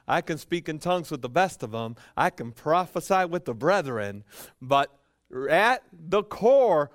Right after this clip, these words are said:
of all that, my heart is seated at the place where my investment is. Right?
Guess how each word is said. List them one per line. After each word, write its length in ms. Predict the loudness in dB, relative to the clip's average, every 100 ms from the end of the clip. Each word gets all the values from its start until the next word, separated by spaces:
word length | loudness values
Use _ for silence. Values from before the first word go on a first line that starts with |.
| _
of 180 | -4 2
all 300 | 4 4 4
that, 440 | 4 4 2 0 _ _ _
my 600 | -16 -10 -2 2 4 4 0
heart 420 | 2 2 2 0
is 100 | -6
seated 460 | -8 -6 -4 -2
at 100 | -4
the 80 | -6
place 420 | -8 -4 -2 -2
where 120 | -4 -4
my 160 | -2
investment 580 | -4 0 -2 -2 -10 -8
is. 460 | -8 -10 -18 -20 _ _ _ _ _ _ _ _ _ _ _ _ _ _ _ _ _ _ _ _ _ _ _ _ _ _ _ _ _ -4
Right? 280 | -2 -2